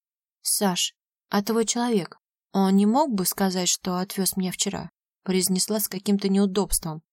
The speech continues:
а потом добавила, словно извиняясь: «Я боюсь, что обо всем обвинят меня». «Сегодня у нас уже были представители полиции».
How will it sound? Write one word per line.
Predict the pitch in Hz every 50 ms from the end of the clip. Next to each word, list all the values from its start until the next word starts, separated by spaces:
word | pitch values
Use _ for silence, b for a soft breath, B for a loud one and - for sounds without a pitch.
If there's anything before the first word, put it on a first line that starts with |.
| _ _ _ _
а | - -
потом | - 190 - 202 196 196
добавила, | 190 185 175 196 196 202 190 196 185
словно | - - 190 190 185 185 185 185
извиняясь: | 175 175 196 196 185 165 156 - - - - _ _ _ _ _ _ _ _ _ _ _ _ _ _ _
«Я | - 220 214
боюсь, | 196 214 233 240 214 -
что | - - 208 202
обо | 190 208 202
всем | 202 - 240 226 214 208
обвинят | - - 185 190 208 214 214 214 208
меня». | 220 233 233 226 202 170 156 160 _ _ _ _ _ _ _ _ _ _ _ _ _ _
«Сегодня | - - - 208 196 190 185 180 180
у | 175
нас | 175 170 165 -
уже | 165 160 170
были | 170 170 196 190 175
представители | 160 - - - - - 160 160 165 - - 165
полиции». | 160 - 175 170 151 135 131 - - - - 123 165